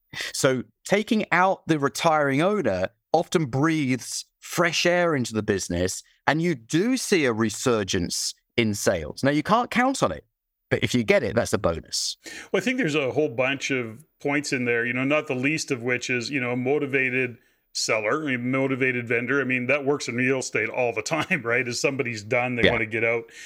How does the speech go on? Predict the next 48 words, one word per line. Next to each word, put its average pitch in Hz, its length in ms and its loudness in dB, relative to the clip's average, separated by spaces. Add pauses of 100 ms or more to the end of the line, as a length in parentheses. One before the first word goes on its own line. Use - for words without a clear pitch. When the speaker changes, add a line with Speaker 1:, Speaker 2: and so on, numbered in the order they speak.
(420)
Speaker 2:
And 170 420 0
when 170 200 0
you 170 140 0
look 208 260 -2
at, 190 280 0
you 214 200 -2
know, 143 180 -2 (120)
a 151 80 0
business, 123 580 -2
and 143 260 -4
this 160 180 -2
is 151 140 -2
something 135 500 -2
that 127 280 -2 (420)
I'm 135 200 -2
wondering 139 560 -2
in 131 160 -2
terms 143 240 -2
of 120 120 -4
your 139 320 0
clients 131 480 -2
and 131 120 -4
what 120 80 -4
they're 127 120 -2
looking 131 360 -2
for, 120 400 -2 (260)
are 165 60 2
you 202 100 -2
coaching 170 400 0
them 151 380 0
around 135 600 0
actually 131 340 0
buying 123 360 -2
a 113 60 -6
business 123 460 -2
as 131 200 -2
opposed 127 300 -4
to - 80 -2
buying 117 280 0
a 117 60 -2
job? 110 360 0 (280)
You 131 80 0
know, 131 80 2
you 135 160 -2
could 143 160 -2
go 139 200 2
in 175 160 0
there 127 260 0